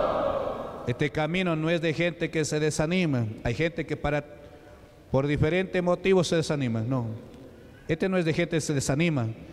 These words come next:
sino de una persona que está firme, está decidido hasta aún a perder la, la vida, pe. Gloria a Jesús. ¿Quién vive? Y a-, entonces dice,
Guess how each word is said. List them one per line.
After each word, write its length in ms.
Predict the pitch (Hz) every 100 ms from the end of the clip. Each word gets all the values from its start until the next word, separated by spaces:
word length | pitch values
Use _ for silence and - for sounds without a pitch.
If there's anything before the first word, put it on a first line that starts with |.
| -
sino 220 | - 135 139
de 120 | 170
una 260 | 180 180
persona 560 | - 147 135 170 175 170
que 140 | 165
está 220 | 131 160 151
firme, 600 | - 190 165 139 107 - - - - - - -
está 400 | 131 - 175 180
decidido 760 | 175 - 165 175 196 170 123 104 - - - - -
hasta 380 | 120 139 - 147
aún 640 | 147 196 247 247 170 - - - - - - - - - - - -
a 120 | 120
perder 500 | 120 139 139 156 175
la, 380 | 170 208 220 156 - - - - - - -
la 220 | 104 107
vida, 320 | 143 143 113
pe. 180 | 104 90 90 - - - - - - - - -
Gloria 320 | - 120 170 165
a 20 |
Jesús. 300 | 156 147 -
¿Quién 160 | 151
vive? 960 | 156 190 185 117 - - - - - - 359 359 - - - - - - - - - - -
Y 100 | 123
a-, 140 | 151 147
entonces 480 | 151 - 196 165 180
dice, 360 | 180 135 117